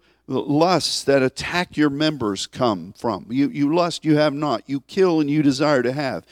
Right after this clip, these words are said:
You want to obtain and you fight and you war. And you have, you, you do, you don't, you don't have because you're not actively engaged in prayer. James is talking about these things. He also talks about the double-minded man that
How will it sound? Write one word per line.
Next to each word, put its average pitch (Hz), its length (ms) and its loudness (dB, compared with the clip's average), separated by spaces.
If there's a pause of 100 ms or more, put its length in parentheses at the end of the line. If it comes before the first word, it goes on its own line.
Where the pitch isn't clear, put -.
(240)
You 151 180 -4
want 180 220 4
to 170 120 4
obtain 156 580 2
and 113 140 -6
you 135 120 -4
fight 156 480 -2
and 110 80 -10
you 127 140 0
war. 139 580 6 (320)
And 127 180 -2
you 151 180 2
have, 175 400 2
you, 143 100 -4
you 143 300 -6
do, 135 180 -6
you 143 200 -8
don't, 160 360 2 (460)
you 143 200 0
don't 160 380 2
have 165 420 2
because 143 420 -2
you're 160 240 -2
not 160 340 -2 (120)
actively 143 640 0
engaged 123 560 -4
in 123 160 -4
prayer. 165 460 -6 (720)
James 196 520 0
is 170 160 -4
talking 196 560 -4
about 98 300 -4
these 95 220 -10
things. - 200 -8
He 156 100 0
also 214 300 0
talks 185 320 -2
about 170 240 0
the 160 80 -4
double-minded 156 1160 -2
man 101 280 -4
that 104 180 -6